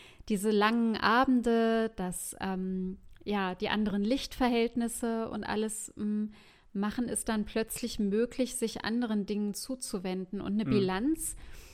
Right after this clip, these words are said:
Speaker 1: also das hatten wir ja auch, meine ich, schon mal so in der Hinsicht besprochen, Bilanz und, und, und,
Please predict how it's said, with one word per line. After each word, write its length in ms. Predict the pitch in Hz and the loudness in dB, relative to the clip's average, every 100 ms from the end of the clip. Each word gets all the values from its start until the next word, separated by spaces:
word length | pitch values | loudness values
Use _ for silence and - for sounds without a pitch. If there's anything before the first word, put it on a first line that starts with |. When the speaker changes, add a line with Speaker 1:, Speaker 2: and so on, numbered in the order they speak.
| - - - - - - _ _ | -18 -20 -20 -20 -20 -20 _ _
Speaker 1:
also 160 | 214 214 | -6 -4
das 200 | 214 - | -4 -4
hatten 240 | 220 247 | -2 0
wir 100 | 226 | 2
ja 260 | 220 220 - - - - | 2 0 -2 -8 -12 -8
auch, 240 | - 220 - - | -6 -6 -10 -8
meine 280 | 208 214 240 | -4 -2 -4
ich, 220 | - - - - - - | -6 -12 -16 -20 -14 -10
schon 220 | - 262 | -4 0
mal 200 | 247 233 | 0 0
so 220 | 233 226 - - | -2 -6 -6 -8
in 180 | 226 214 | -6 -2
der 160 | 220 | 0
Hinsicht 380 | 233 240 233 - | 0 -2 -4 -8
besprochen, 640 | 233 - - 220 233 226 233 - - - - - - - - - _ | -8 -8 -4 -4 -2 -4 -4 -10 -16 -16 -18 -20 -20 -20 -20 -20 _
Bilanz 720 | 247 233 214 202 240 294 - - | -8 0 4 4 2 0 -4 -10
und, 480 | - 214 220 220 | -6 -4 -4 -6
und, 420 | - 208 214 214 - | -6 -4 -4 -6 -8
und, 360 | 208 - - | -6 -6 -10